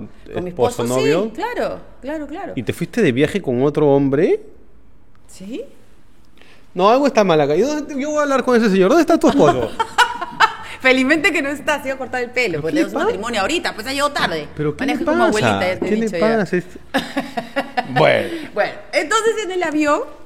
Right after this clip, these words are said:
Speaker 1: nos estábamos yendo a visitar.
Speaker 2: Y, escúchame, ¿tú dejarías a tu, a tu
Speaker 1: Pero no
Speaker 2: esposo
Speaker 1: entiendo, cuando tengas tu
Speaker 2: que,
Speaker 1: canal de
Speaker 2: que
Speaker 1: YouTube,
Speaker 2: se vaya
Speaker 1: ahí
Speaker 2: con
Speaker 1: me llamas
Speaker 2: es que
Speaker 1: y me entrevistas.
Speaker 2: no estoy entendiendo estas cosas de,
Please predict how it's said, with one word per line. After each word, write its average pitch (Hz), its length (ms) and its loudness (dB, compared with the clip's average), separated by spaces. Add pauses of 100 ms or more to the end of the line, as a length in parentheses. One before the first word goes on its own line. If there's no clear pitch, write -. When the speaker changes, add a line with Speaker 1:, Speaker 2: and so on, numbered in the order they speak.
(520)
Speaker 1:
nos 160 100 -12
estábamos 190 280 -10
yendo 190 240 -10
a 185 80 -12
visitar. 139 260 -6
Speaker 2:
Y, 220 40 6
escúchame, 170 460 0
¿tú 277 120 -4
dejarías 269 400 -4
a 247 80 -4
tu, 175 100 -10
a 165 60 -8
tu 135 140 -2
Speaker 1:
Pero 190 140 -2
no 220 60 -2
Speaker 2:
esposo 262 220 4
Speaker 1:
entiendo, 196 280 4
cuando 247 200 -6
tengas 466 240 -10
tu - 60 -20
Speaker 2:
que, 165 80 0
Speaker 1:
canal 226 280 2
de 277 80 2
Speaker 2:
que 262 60 2
Speaker 1:
YouTube, 269 380 4
Speaker 2:
se 165 100 4
vaya 180 280 6
Speaker 1:
ahí 247 120 6
Speaker 2:
con 294 100 6
Speaker 1:
me 302 180 4
llamas 381 360 4
Speaker 2:
es 554 60 2
que 156 180 2
Speaker 1:
y 151 60 2
me 226 80 4
entrevistas. 233 640 4
Speaker 2:
no 160 80 2
estoy 247 220 2
entendiendo 175 480 2
estas 165 220 -4
cosas 139 360 -2
de, 107 300 -2